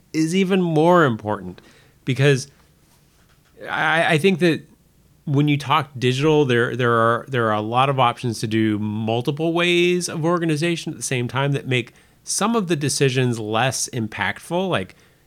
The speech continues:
the town versus the name. Like, with digital, I can do both, uh, if I really want to. But I think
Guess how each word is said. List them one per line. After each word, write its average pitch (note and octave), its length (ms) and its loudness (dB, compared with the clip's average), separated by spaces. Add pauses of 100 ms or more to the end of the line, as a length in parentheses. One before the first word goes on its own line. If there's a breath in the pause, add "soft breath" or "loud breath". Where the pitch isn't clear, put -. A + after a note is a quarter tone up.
(140 soft breath)
the B2+ 80 0
town C#3+ 400 0
versus C3+ 360 0
the A2+ 100 -2
name. A#2+ 500 0 (340 soft breath)
Like, - 200 -12
with E3+ 120 -4
digital, D#3+ 340 2
I C3+ 100 2
can C3 160 0
do A2+ 140 -2
both, G#2+ 640 -4
uh, B2 140 -4
if A2 120 -8
I G#2 80 -2
really G2+ 280 -2
want G#2 280 -4
to. F3 180 0 (420 loud breath)
But C#3 140 2
I C3+ 80 2
think D3 300 0